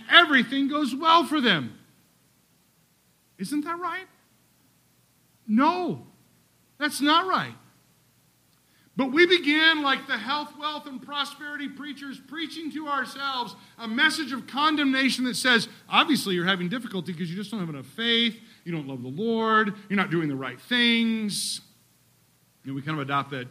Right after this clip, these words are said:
Julie Andrews theology. Remember that? All right? Remember Julie Andrews there in The Sound of Music? You know, she's sitting there with, uh, with the, the colonel or the admiral or whatever he is,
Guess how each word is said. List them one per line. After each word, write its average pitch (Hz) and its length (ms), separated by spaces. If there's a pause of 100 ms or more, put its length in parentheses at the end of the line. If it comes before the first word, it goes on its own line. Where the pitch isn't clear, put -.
(380)
Julie 139 400
Andrews 123 380
theology. 101 580
Remember 113 240
that? 127 140 (880)
All 110 80
right? 135 160 (240)
Remember 143 160
Julie 160 320
Andrews 165 420
there 170 220
in 170 80
The 160 80
Sound 175 320
of 170 60
Music? 175 340 (580)
You 147 100
know, 151 180
she's 147 240
sitting 170 340
there 165 220
with, 156 320
uh, 151 200 (260)
with 156 260
the, 147 220 (420)
the 123 80 (180)
colonel 175 380
or 135 140
the 131 160
admiral 165 460
or 131 180
whatever 156 480
he 151 120
is, 160 520